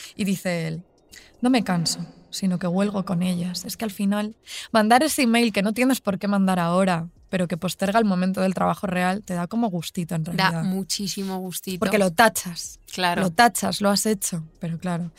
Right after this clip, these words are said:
Speaker 1: ¿Cuál es tu forma favorita de procrastinar?
Speaker 2: Uy, tengo muchas, es que yo soy una, soy una profesional de esto. A ver, yo, eh,
Speaker 1: Más allá de TikTok.
Speaker 2: chateo mucho con,
Speaker 1: Chatear.
Speaker 2: chateo mucho con Elena,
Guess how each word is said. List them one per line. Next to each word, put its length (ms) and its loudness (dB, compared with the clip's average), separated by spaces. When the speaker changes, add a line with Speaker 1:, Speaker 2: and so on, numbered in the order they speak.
Speaker 1:
¿Cuál 160 0
es 60 -4
tu 100 -2
forma 260 -2
favorita 340 -4
de 80 -2
procrastinar? 680 -4
Speaker 2:
Uy, 140 -4
tengo 260 -4
muchas, 340 -4
es 120 -8
que 100 -6
yo 100 -6
soy 140 -8
una, 480 -4
soy 180 -6
una 160 -2
profesional 640 -4
de 120 0
esto. 180 -2
A 40 2
ver, 140 0
yo, 280 2
eh, 260 2
Speaker 1:
Más 160 2
allá 160 4
de 140 4
TikTok. 400 -8
Speaker 2:
chateo 360 2
mucho 280 -2
con, 100 4
Speaker 1:
Chatear. 300 4
Speaker 2:
chateo 340 4
mucho 240 -2
con 180 -2
Elena, 400 -4